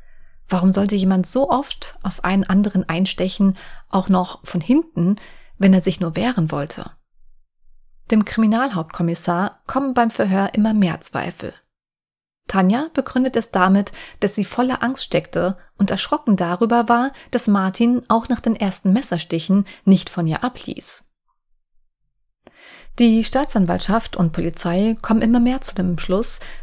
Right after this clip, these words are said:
dass sie bei ihrer Aussage bleibt, damit man sie höchstens wegen Totschlags verurteilen kann. Mit ihrem Geständnis und guter Führung wäre sie nach fünf bis maximal fünfzehn Jahren wieder auf freien Fuß.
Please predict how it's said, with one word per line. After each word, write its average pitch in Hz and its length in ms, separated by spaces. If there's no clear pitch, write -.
dass 233 160
sie 240 100
bei 226 140
ihrer 220 260
Aussage 196 400
bleibt, 175 640
damit 247 240
man 233 320
sie 214 320
höchstens 208 580
wegen 180 200
Totschlags - 680
verurteilen 226 480
kann. - 380
Mit 196 340
ihrem 170 260
Geständnis 190 800
und 170 280
guter - 280
Führung 262 480
wäre 208 280
sie 196 120
nach 180 200
fünf - 520
bis - 300
maximal 214 600
fünfzehn 233 420
Jahren 190 380
wieder 202 180
auf 185 80
freien 180 260
Fuß. - 520